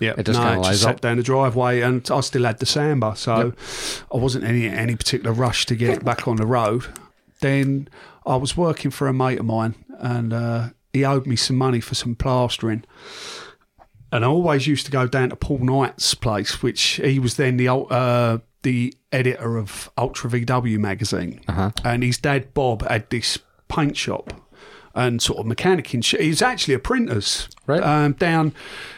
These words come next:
Speaker 1: it was down No Kill in Basildon. Well, so you're getting towards Basildon. We used to spend, like, every Friday and Saturday, sort of,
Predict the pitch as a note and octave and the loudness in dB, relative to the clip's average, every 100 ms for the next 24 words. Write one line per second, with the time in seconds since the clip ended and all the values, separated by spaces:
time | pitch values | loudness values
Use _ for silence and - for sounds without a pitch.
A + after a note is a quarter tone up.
0 | - - F#3 - G#3 G3+ F3+ E3+ D#3+ - | -10 -6 -4 0 4 4 4 2 0 2
1 | G#3 C3 B2 F3 F3 C3 A2+ G#2 A2+ F#3 | 4 4 2 0 0 0 -2 -2 0 0
2 | C3+ - D3+ C#3 D3+ F3 B2+ - A#2+ A#2 | 0 2 0 2 0 -2 -4 -6 -6 -4
3 | - F#2+ A2 G2+ A2 A#2 - - - F3+ | -2 -2 0 -2 -2 -4 -14 -20 -2 0
4 | F#3 - B2+ - B2+ A#2+ A2 - A#2 - | 0 -4 -4 -2 -2 -2 -2 -4 -2 -2
5 | A#2 G#2+ - A#2 A2+ G#2+ G#2+ - B2 - | -4 -8 -4 -2 0 -2 -2 -4 -4 -8
6 | B2+ A2+ - - - | -12 -12 -12 -10 -12